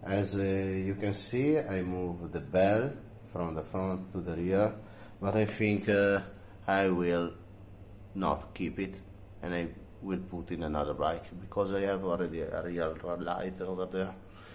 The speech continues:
Also, I put this, uh, nice cage for bottle cage, uh, in style, as I say, Old Wild West.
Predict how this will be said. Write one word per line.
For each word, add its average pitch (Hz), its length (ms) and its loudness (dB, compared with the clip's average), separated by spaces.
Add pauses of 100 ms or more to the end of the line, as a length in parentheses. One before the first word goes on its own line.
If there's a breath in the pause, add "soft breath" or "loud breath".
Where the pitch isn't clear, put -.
(680 loud breath)
Also, 95 400 2
I 90 100 4
put 98 480 -2
this, 98 400 2
uh, 92 240 2
nice 92 480 2
cage 110 720 2 (400)
for 87 140 2
bottle 85 320 0
cage, 160 540 0 (1700 loud breath)
uh, 92 60 -8
in 78 680 -4
style, 92 420 4
as 85 280 0
I 82 60 -6
say, 80 440 -2 (360)
Old 98 280 2
Wild 143 420 -2
West. 135 640 -4